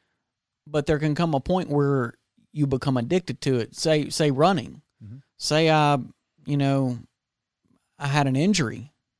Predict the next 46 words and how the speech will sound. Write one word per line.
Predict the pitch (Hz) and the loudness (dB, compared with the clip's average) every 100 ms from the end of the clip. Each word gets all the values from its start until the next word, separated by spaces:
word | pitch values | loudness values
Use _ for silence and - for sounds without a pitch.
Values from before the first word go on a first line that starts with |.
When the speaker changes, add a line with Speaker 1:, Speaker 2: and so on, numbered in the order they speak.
| _ _ 135 | _ _ -20
Speaker 1:
You | - 131 | -10 -4
know, | 131 127 131 123 | 0 0 0 -2
I | 127 131 | -2 0
had, | 139 127 - | 0 0 -4
I | 135 131 131 | -4 0 2
had | 135 135 | 2 2
an | |
injury | 131 143 139 143 | 0 2 2 2
with | 143 | 2
my | 131 131 | 2 2
knee | 151 185 151 | 2 2 2
or | 123 | 0
something | 131 123 | -2 -4
like | 120 | -6
that. | 127 117 | -4 -4
My | 123 | -2
doctor | 127 147 143 | -2 -2 -2
says, | 135 139 143 | -4 -4 -2
"Hey, | 151 | -2
you | 143 139 | 0 2
really | 165 160 | 2 2
need | 147 147 | 2 0
to | 131 | 0
lay | 123 139 | 0 0
off | 135 139 - | 0 0 -4
the | 117 | -4
running | 143 180 139 127 123 - - - - - | 0 0 0 -2 -6 -10 -20 -20 -20 -14
so | - - 131 | -4 2 4
much | 127 127 120 - | 4 2 0 -4
because | 131 131 123 | -4 -2 -2
it's | 120 | -2
gonna | - 127 | 0 0
make | 123 117 | 0 -2
your | 123 | -2
knee | 147 226 240 | 2 4 4
worse." | 143 95 101 - - 101 | 4 0 -4 -4 -4 -8
Speaker 2:
Mm-hmm. | - _ _ _ _ 143 | -16 _ _ _ _ -2
Speaker 1:
But | 143 | 0
if | 135 143 | 2 0
I | 156 | 0
just | 160 139 - | -2 -4 -4
kept | 180 175 | -2 0
on | 165 147 | 0 0
doing | 143 151 147 | 2 2 2
it | 131 127 | 0 0
anyway | 175 208 127 117 127 131 135 | 2 2 2 0 -6 -10 -12